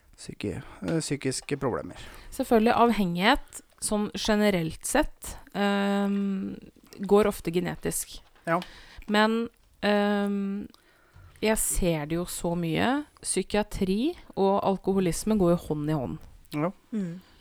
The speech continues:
Speaker 2: Fordi det er, det er et rusmiddel som er tilgjengelig. Eh, og alle vet jo det. Når du får drikke deg god nummen,
Speaker 1: Ja,
Speaker 2: det er
Speaker 1: så
Speaker 2: klart det er godt.
Speaker 1: da, da gjør det ikke så vondt den stunden, da.
Speaker 3: Nei, det er s-,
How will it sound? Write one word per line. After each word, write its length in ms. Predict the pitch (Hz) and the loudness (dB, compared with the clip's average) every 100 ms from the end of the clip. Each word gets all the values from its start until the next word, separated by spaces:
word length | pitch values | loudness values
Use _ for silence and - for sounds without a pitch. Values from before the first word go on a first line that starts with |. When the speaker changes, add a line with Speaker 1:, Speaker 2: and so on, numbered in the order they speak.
| - - | -20 -6
Speaker 2:
Fordi 240 | 262 269 269 | 0 2 2
det 180 | 226 285 | 2 4
er, 300 | 302 190 220 | 6 8 6
det 160 | 254 226 | 4 4
er 180 | 262 262 | 4 6
et 100 | 240 | 2
rusmiddel 440 | 190 175 - 185 196 | 2 0 -2 -2 0
som 140 | 233 | 2
er 60 | 202 | 4
tilgjengelig. 600 | - 208 165 160 202 359 - - - - - - - | 4 4 4 4 4 4 0 -20 -20 -20 -20 -20 -2
Eh, 500 | 208 208 202 196 - - _ _ _ _ _ _ - | 2 4 4 0 -4 -8 _ _ _ _ _ _ -2
og 120 | 247 277 | 2 4
alle 200 | 240 254 | 6 6
vet 380 | 185 160 - 214 | 4 2 0 2
jo 80 | |
det. 220 | 208 233 294 - | 4 4 4 -2
Når 180 | 190 226 | 0 2
du 100 | 233 | 2
får 200 | 226 254 | 2 2
drikke 420 | 226 - - - 147 | 2 -4 -4 0 2
deg 180 | 208 190 | 2 2
god 240 | 170 202 | 2 4
nummen, 520 | 226 220 160 233 339 - - - - - - - _ - | 4 2 2 2 2 -2 -18 -20 -20 -20 -20 -20 _ -6
Speaker 1:
Ja, 120 | 185 196 | 0 4
Speaker 2:
det 40 | |
er 60 | 190 | 6
Speaker 1:
så 60 | |
Speaker 2:
klart 100 | 175 196 | 6 6
det 60 | |
er 80 | 226 | 6
godt. 300 | 403 - - - | 6 4 -8 -4
Speaker 1:
da, 140 | - 160 | 2 2
da 160 | 180 185 | 4 6
gjør 240 | 175 135 | 8 8
det 140 | 135 147 | 8 4
ikke 100 | 175 | 0
så 160 | - 180 | 4 4
vondt 560 | 170 175 - - - - | 4 0 -6 -12 -10 2
den 200 | 143 135 | 2 2
stunden, 260 | - 135 | 0 4
da. 120 | 156 139 - - - - _ _ _ - | 4 4 -4 -20 -20 -20 _ _ _ 2
Speaker 3:
Nei, 280 | 226 262 - | 2 2 0
det 120 | 226 | 2
er 180 | 226 214 | 2 -2
s-, 220 | - | -10